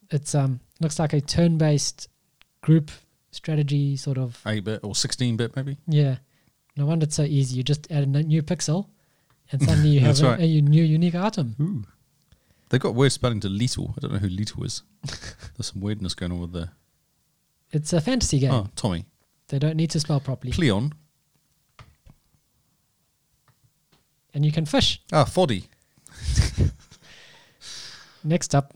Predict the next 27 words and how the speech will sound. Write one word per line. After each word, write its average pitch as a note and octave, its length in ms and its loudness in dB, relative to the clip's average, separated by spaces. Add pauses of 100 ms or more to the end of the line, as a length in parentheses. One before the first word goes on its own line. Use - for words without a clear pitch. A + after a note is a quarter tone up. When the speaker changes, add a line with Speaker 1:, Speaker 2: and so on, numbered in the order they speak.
(120)
Speaker 1:
also F#3 280 0
on E3+ 60 2
October D3 360 4
the A2 100 2
fifth. - 280 2
Speaker 2:
Wait, E3+ 180 2
there's C3+ 160 0
a C3+ 60 4
Wizard C#3 320 4
S C3 260 0
here. - 220 -10 (340)
Speaker 1:
A C#3+ 60 -2
Wizard A3 340 -4
S. G3 300 -8 (480)
Cool. G#3 280 -4 (200)
Isn't G3+ 180 -2
that A3+ 220 -2
just - 340 -8
a - 60 -16
witch? - 640 -20 (240)
Oh E3+ 60 -4
no, D#3+ 200 0
wizards F3+ 320 -2
can C#3 160 -4
be A#2+ 100 -6
women A#2 320 -6
too. C#3+ 200 -10